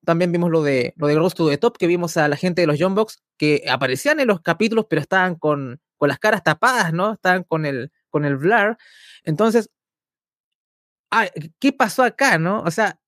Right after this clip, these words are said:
tenemos una mente como Cody Rhodes que es mucho más tradicional con respecto al negocio. Y C M Punk también lo es. Y tenemos a gente como los C D Ps, la mayoría de Kenny Omega, Young Bucks, y acá yo le encuentro toda la razón a C M Punk. Son tipos que no tienen idea de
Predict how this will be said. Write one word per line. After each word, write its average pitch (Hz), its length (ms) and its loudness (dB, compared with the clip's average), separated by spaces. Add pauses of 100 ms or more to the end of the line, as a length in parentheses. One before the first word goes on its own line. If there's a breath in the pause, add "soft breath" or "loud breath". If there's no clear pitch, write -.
(120)
tenemos 233 360 2
una 202 180 0
mente 247 260 0
como 214 240 0
Cody 247 220 0
Rhodes 220 380 -2
que 202 100 -2
es 185 60 0
mucho 190 200 -2
más 208 140 0
tradicional 220 420 0
con 214 120 0
respecto 170 320 -2
al 151 40 0
negocio. 123 420 -6 (600)
Y 139 120 -4
C 202 140 0
M 180 120 2
Punk 180 180 0
también 156 260 2
lo 123 100 -2
es. - 220 -14 (640)
Y 151 80 -4
tenemos 247 280 2
a 262 60 2
gente 277 420 -2 (200)
como 151 200 -6
los 143 140 -4
C 240 120 0
D 247 100 2
Ps, 247 220 -4
la 185 60 2
mayoría 175 560 0
de 147 260 -2 (180 soft breath)
Kenny 151 200 -2
Omega, 196 420 2
Young 202 280 0
Bucks, 233 300 -2 (340)
y 156 60 -2
acá 214 180 2
yo 370 60 0
le 339 60 2
encuentro 240 260 0
toda 214 100 2
la 185 80 2
razón 175 220 -4
a 160 40 -2
C 185 120 -2
M 156 120 0
Punk. 240 180 -2
Son 269 200 0
tipos 269 200 -2
que 247 100 -2
no 226 100 0
tienen 247 400 -2 (960)
idea 226 400 2
de 254 260 0